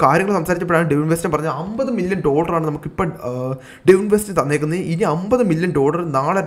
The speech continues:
രാവിലെ ആകുമ്പോഴേക്കും നമ്മുടെ അക്കൗണ്ടിൽ വരുമെന്നാണ് പറഞ്ഞേക്കുന്നത്. അങ്ങനെ വന്നിട്ടില്ലെങ്കിൽ ഇവിടെ വന്ന് ചോദിച്ചാൽ മതി. അതായത് നാളെ രാവിലെ fix ആണെന്നാണ് പറഞ്ഞേക്കുന്നത്. പക്ഷേ നമുക്ക് ഇപ്പോൾ ഒരു പറ്റിപ്പിരി പറ്റി അമ്പത് dollar മാത്രമേ നമുക്ക്, അമ്പത് million dollar മാത്രമേ നമുക്ക് കിട്ടിയിട്ടുള്ളൂ. ഓക്കെ, ഇത് കഴിഞ്ഞ് അമ്പത് മില്യൺ ഡോളറും കൂടി നമുക്ക് കിട്ടാനുണ്ട്.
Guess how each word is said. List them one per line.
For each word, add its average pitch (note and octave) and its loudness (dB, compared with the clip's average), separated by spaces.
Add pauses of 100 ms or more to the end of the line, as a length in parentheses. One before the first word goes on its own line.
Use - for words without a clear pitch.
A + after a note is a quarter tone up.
രാവിലെ F3+ 2
ആകുമ്പോഴേക്കും D3+ -4
നമ്മുടെ C3+ -8
അക്കൗണ്ടിൽ D#3+ -6
വരുമെന്നാണ് C3+ -4
പറഞ്ഞേക്കുന്നത്. B2 -4 (540)
അങ്ങനെ C4+ 0 (140)
വന്നിട്ടില്ലെങ്കിൽ E3+ 2
ഇവിടെ D3+ 2 (100)
വന്ന് C#3 0
ചോദിച്ചാൽ C3+ 0
മതി. C3 -2 (100)
അതായത് D3 -2 (160)
നാളെ D#3 0
രാവിലെ D#3+ 0
fix - -4
ആണെന്നാണ് D#3 2
പറഞ്ഞേക്കുന്നത്. C#3+ -4
പക്ഷേ D#3+ -10 (100)
നമുക്ക് C#3+ -6
ഇപ്പോൾ - -8
ഒരു - -4
പറ്റിപ്പിരി G3 -4
പറ്റി E3 -2
അമ്പത് E3+ 0
dollar D3+ 2
മാത്രമേ D3+ 0
നമുക്ക്, D3 -4
അമ്പത് G#3 0
million D#3+ -2
dollar C#3+ 2
മാത്രമേ D3+ 0
നമുക്ക് C#3+ -6
കിട്ടിയിട്ടുള്ളൂ. D#3+ 0 (680)
ഓക്കെ, A#3 4
ഇത് A#3+ 4
കഴിഞ്ഞ് A#3 4
അമ്പത് F3+ 2
മില്യൺ F3+ 0
ഡോളറും D3+ 4
കൂടി F3+ -2
നമുക്ക് D#3+ -2
കിട്ടാനുണ്ട്. E3 0